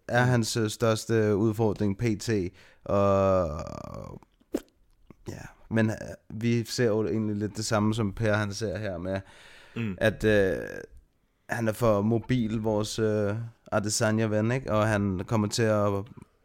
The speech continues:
Speaker 1: bevæge sig rundt om ham, ankle ud, straffe ham, Counter-Strike, øh,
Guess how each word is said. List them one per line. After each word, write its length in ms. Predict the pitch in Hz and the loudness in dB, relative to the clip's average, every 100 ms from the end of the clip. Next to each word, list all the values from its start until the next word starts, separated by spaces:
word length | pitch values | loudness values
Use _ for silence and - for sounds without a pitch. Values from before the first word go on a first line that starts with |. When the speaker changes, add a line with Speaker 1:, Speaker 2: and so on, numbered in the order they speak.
| _ _ - | _ _ -4
Speaker 1:
bevæge 360 | 110 113 107 | 0 2 2
sig 160 | 113 117 | 0 0
rundt 260 | 113 123 110 | 2 4 4
om 200 | 110 107 | 2 2
ham, 260 | 117 113 | 0 -2
ankle 460 | - 117 120 120 117 | 0 2 2 2 2
ud, 360 | 113 123 113 120 | 4 4 2 -4
straffe 460 | - - 113 113 127 | -8 0 2 2 0
ham, 180 | 110 107 | -2 -2
Counter-Strike, 760 | 120 113 117 - 117 110 107 - _ - - _ - 98 | 0 0 0 -2 2 2 2 -4 _ -20 -20 _ -6 -2
øh, 420 | 101 98 95 90 | 0 0 0 -4